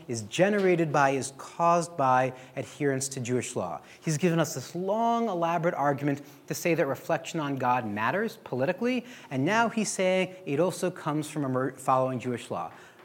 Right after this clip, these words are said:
Halakha, Jewish law, Mendelssohn's saying, is socio-politically re-, relevant.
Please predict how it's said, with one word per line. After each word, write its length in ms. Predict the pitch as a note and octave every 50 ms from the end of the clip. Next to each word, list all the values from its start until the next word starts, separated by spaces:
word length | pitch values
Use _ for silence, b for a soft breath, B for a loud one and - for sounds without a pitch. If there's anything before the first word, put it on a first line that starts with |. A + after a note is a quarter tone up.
| B -
Halakha, 640 | G3 G#3 A#3 A#3 G#3+ - - F3 C3+ A#2 A2 B2+ A2
Jewish 420 | - F3+ G3 A3 G#3+ G3+ - -
law, 180 | E3+ D#3 D3 C#3+
Mendelssohn's 500 | C#3 B2+ A#2+ A#2+ B2 - - B2 A#2 -
saying, 360 | - C3 B2 B2 B2+ C3 B2+ B B B B
is 140 | B C#3+ -
socio-politically 1300 | - - - - - - F#3+ G#3 G3 - - G3+ F#3+ F#3+ F#3 F#3 - - - D#3+ D#3+ D#3 D#3 D#3+ D#3+ D#3+ D3+
re-, 240 | C#3 D3 D3 C3+ - -
relevant. 540 | C3 C3 A#2 G#2 G2 - - - - - -